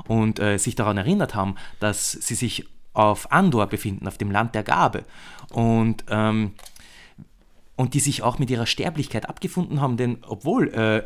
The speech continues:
<clears throat> obwohl den Numenorern ein längeres Leben beschieden war, so waren sie trotzdem noch immer sterblich. Und genau das war ja die, ähm, die Krux, genau das war es ja, womit die Königspartei vor allem ein Problem hatte. Der Neid auf die Unsterblichkeit und die absolute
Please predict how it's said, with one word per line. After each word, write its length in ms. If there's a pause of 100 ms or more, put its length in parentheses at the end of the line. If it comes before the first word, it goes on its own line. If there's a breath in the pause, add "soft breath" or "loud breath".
<clears throat> 500
obwohl 260
den 140
Numenorern 480
ein 100
längeres 340
Leben 220
beschieden 400
war, 120
so 120
waren 100
sie 100
trotzdem 340
noch 120
immer 140
sterblich. 400
Und 140
genau 280
das 180
war 80
ja 160
die, 220 (560 loud breath)
ähm, 440
die 140
Krux, 400
genau 220
das 300
war 220
es 160
ja, 200 (360 loud breath)
womit 500
die 80
Königspartei 600
vor 120
allem 140
ein 100
Problem 360
hatte. 260 (200)
Der 140
Neid 560 (260 soft breath)
auf 160
die 100
Unsterblichkeit 840 (640 loud breath)
und 480
die 340 (260)
absolute 920